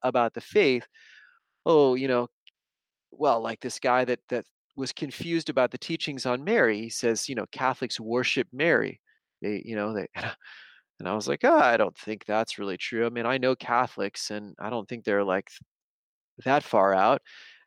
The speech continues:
Uh, and so, uh, but now he developed that idea for a reason. Now, maybe because some Catholics told him, maybe because he heard it from somewhere else, but, um, just developing a hermeneutic of openness, uh, that,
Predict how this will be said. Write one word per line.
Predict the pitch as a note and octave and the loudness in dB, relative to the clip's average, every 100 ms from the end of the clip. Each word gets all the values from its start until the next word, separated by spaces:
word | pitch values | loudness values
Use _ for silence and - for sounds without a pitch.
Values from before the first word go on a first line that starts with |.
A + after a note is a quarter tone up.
| - | -4
Uh, | C3+ B2+ B2 | 0 2 2
and | F#2+ D#3+ - | 0 -2 0
so, | D#3 B2+ A2+ A2+ _ _ _ _ | 4 6 4 0 _ _ _ _
uh, | - A2 A2 | -12 -12 0
but | D#3 - _ _ _ _ _ _ _ D3+ | 2 2 _ _ _ _ _ _ _ -2
now | D3+ | 2
he | D3+ | 2
developed | D3+ C#3+ C#3+ - | 4 6 4 4
that | B2+ | 4
idea | B2 B2 B2+ B2+ | 4 2 2 0
for | - A#2 | 0 -2
a | A2 | -2
reason. | C3 D3+ B2 F#2+ A2+ | 0 -2 -2 -8 -2
Now, | B2 | 0
maybe | B2+ C3 B2+ | 0 -2 -2
because | A#2+ B2 A2+ | -6 -6 -8
some | A2+ G#2+ | -8 -4
Catholics | B2+ C3+ C#3 C3+ | 0 0 0 -6
told | - C3 B2 B2+ | -2 2 2 0
him, | |
maybe | A#2+ A#2+ | -2 -2
because | A#2+ A#2 A2 | -4 -8 -8
he | A2 | -6
heard | A#2 A2+ | -6 -6
it | |
from | - G#2+ | -12 -12
somewhere | - A2+ G#2+ A#2 | -8 -6 0 4
else, | B2 B2 - | 4 2 0
but, | A#2 - _ _ _ _ _ _ _ _ _ - | -2 -2 _ _ _ _ _ _ _ _ _ -10
um, | A#2+ G#2 - - - - - - _ _ - | -8 -8 -10 -20 -20 -20 -20 -20 _ _ -10
just | D3+ F#3+ A3+ | -2 0 2
developing | A3 G#3 F#3+ D3+ | 6 6 4 0
a | A#2+ | 0
hermeneutic | E3+ E3 D#3+ D#3 D3 | 0 0 2 2 2
of | B2 | 4
openness, | C3 D3+ C3+ G#2+ G2 - - - - A#2+ | 4 4 -2 -4 -8 -8 -10 -10 -12 -12
uh, | A#2 | -6
that, | B2+ B2 | -4 -4